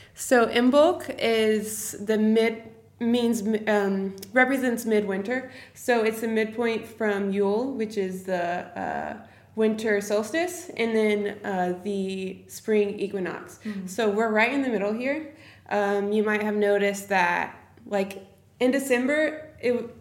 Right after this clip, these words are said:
Speaker 1: in Barcelona, the sun was setting at four. And it was horrible,
Speaker 2: <laughs>
Speaker 1: 'cause usually in the summer, it sets at ten o'clock.
Speaker 2: Yeah.
Speaker 1: Um, but now it's starting to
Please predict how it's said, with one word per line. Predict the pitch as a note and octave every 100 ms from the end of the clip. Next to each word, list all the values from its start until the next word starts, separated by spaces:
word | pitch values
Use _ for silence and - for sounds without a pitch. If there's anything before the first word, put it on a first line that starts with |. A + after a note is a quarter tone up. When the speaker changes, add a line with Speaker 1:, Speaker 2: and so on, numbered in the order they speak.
| - -
Speaker 1:
in | A#3
Barcelona, | G#3+ G#3+ A3+ A#3 A#3+
the | G#3+
sun | A3 G#3+ G#3
was | G3+
setting | A#3 G#3 F#3+
at | F3+
four. | - F#3+ F3+ E3+ - - - - - - -
And | - A3+
it | A#3
was | B3 C#4
horrible, | E4+ F#4+ B4 B3 G3 F3 C#4
Speaker 2:
<laughs> |
Speaker 1:
'cause | D4+ D#4 - - -
usually | B3 D4+ E4 E4+ E4
in | D4
the |
summer, | C#4 D4 E4+ F4
it | C4+ B3
sets | B3+ A#3
at | G#3+ -
ten | B3+ A#3+ A3+
o'clock. | G3+ D4+ D4+ - -
Speaker 2:
Yeah. | G3+ F#3+ F#3 -
Speaker 1:
Um, | A3 G#3+ G#3 G3+ G3 G3 - - -
but | A#3 A#3
now | A#3 B3 C#4+ C4 A#3 C#4 C#4+ -
it's | A3 G#3 -
starting | - A#3 G#3+ G#3+ G#3+ G#3
to | G#3+ - G#3+ G#3 G3+